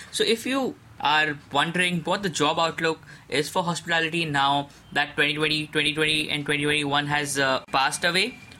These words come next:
look no further. In this podcast, you'll find the key insights on the further of, uh, further future of hospitality from the global perspective. So how is the curve looking?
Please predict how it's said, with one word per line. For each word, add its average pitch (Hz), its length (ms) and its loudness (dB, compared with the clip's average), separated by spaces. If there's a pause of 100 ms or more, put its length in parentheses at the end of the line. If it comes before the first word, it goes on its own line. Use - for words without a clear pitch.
(100)
look 220 240 2
no 180 140 2
further. - 320 -4 (520)
In 131 80 -2
this 175 180 0
podcast, 196 560 -2 (300)
you'll 214 160 0
find 208 300 0
the 202 80 -2
key 220 240 0
insights 208 500 -2 (140)
on 160 240 2
the 170 80 -4
further 180 360 0
of, 202 400 0
uh, 135 200 0
further 180 340 0
future 196 460 0 (420)
of 143 200 -4
hospitality 156 680 0
from 143 240 -2
the 127 80 -4
global 147 340 2
perspective. - 600 -4 (200)
So 220 380 2
how 226 320 2
is 226 140 4
the 208 100 2
curve 185 300 2
looking? 143 340 -2